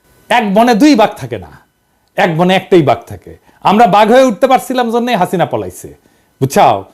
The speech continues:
বাংলা ভাই ওইখানে তাণ্ডব করতেছে, আর বিএনপির মন্ত্রী-, মন্ত্রীরা বলতেছে বাংলা ভাই মিডিয়ার সৃষ্টি। এটা তো বিএনপির দোষ। যদিও দুই হাজার পাঁচ সালে সতেরোই আগস্ট যে জেএমবি আত্মপ্রকাশ করে, তারপরে এক বছরের মাথায় জঙ্গি সংগঠনের সমস্ত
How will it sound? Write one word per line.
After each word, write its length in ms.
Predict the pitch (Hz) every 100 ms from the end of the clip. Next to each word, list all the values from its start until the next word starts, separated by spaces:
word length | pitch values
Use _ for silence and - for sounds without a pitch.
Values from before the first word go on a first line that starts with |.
| _ _ _ _ _ _ -
বাংলা 380 | 110 220 262 254
ভাই 120 | 247 277 220
ওইখানে 240 | 214 240 240
তাণ্ডব 280 | 247 226 185
করতেছে, 300 | 185 - 160 156
আর 40 |
বিএনপির 380 | 147 226 254 262 233
মন্ত্রী-, 320 | 226 220 214
মন্ত্রীরা 280 | 226 190 175
বলতেছে 300 | 170 170 160
বাংলা 300 | 131 160 139
ভাই 140 | 143
মিডিয়ার 340 | 170 110 117 113
সৃষ্টি। 280 | - - - _ _ _ _ -
এটা 120 | 131 170
তো 100 | 185
বিএনপির 360 | 208 165 120
দোষ। 180 | 113 113 - _ _ _ _
যদিও 340 | 135 208 240 170 - -
দুই 100 | 147 214
হাজার 160 | 269 277
পাঁচ 120 | 233 -
সালে 140 | 262 262
সতেরোই 260 | 214 240 262
আগস্ট 220 | 247 247 196 170
যে 80 | 196 185
জেএমবি 220 | 208 208 220
আত্মপ্রকাশ 400 | 214 214 208 202 233
করে, 140 | 247 294 _ _ _ _ _ _ -
তারপরে 400 | 185 - 254 269 -
এক 60 | 233 202
বছরের 280 | 208 262 262
মাথায় 240 | 254 240 226
জঙ্গি 220 | 214 202 196
সংগঠনের 440 | 202 196 208 208 -
সমস্ত 260 | 208 208